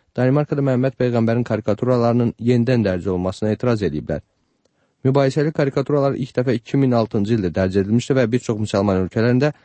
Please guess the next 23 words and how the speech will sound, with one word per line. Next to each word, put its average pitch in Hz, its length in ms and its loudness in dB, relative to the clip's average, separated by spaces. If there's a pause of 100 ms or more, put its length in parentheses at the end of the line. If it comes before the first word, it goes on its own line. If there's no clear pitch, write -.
(260)
əks 147 300 -2
reaksiyalara 117 500 0
və 107 140 2
etirazlara 110 420 -2
səbəb 87 360 -2
olmuşdu. 78 340 -4 (560)
Ötən 151 260 2
həftə 143 220 -2
Danimarka 131 420 0
polisi 120 320 -2
karikatura 123 600 0
müəllifinə 104 400 -2
qarşı 101 280 -2
sui-qəsdin 110 480 0
üstünü 80 320 -4
açdığını 92 400 -4
bəyan 95 300 0
edəndən 90 340 0
sonra 135 260 2 (460)
Danimarka 127 400 0
qəzetləri 113 480 -2
bu 113 80 -6
karikaturanı 98 720 -2